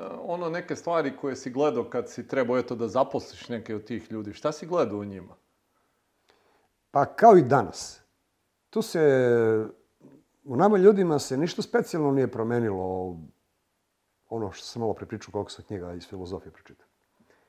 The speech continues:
Speaker 2: E, filozofi su o ljudima pisali, o ljudskom rodu pre hiljade godina. I dan danas su stvari iste.
Speaker 1: Mhm.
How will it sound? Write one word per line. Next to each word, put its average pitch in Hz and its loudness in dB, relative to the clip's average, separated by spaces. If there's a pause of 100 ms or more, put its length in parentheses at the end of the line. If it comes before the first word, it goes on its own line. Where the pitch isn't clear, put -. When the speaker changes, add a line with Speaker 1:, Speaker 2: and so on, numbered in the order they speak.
(300)
Speaker 2:
E, 107 -6
filozofi 117 -4
su 117 -6
o 113 -2
ljudima 117 -2
pisali, 117 -6
o 104 -2
ljudskom 107 -8
rodu 104 -2
pre 95 -8
hiljade 90 -10
godina. 85 -12 (720)
I 98 -12
dan 117 -2
danas 120 -2
su - -20
stvari 101 -6
iste. - -14 (420)
Speaker 1:
Mhm. 101 -20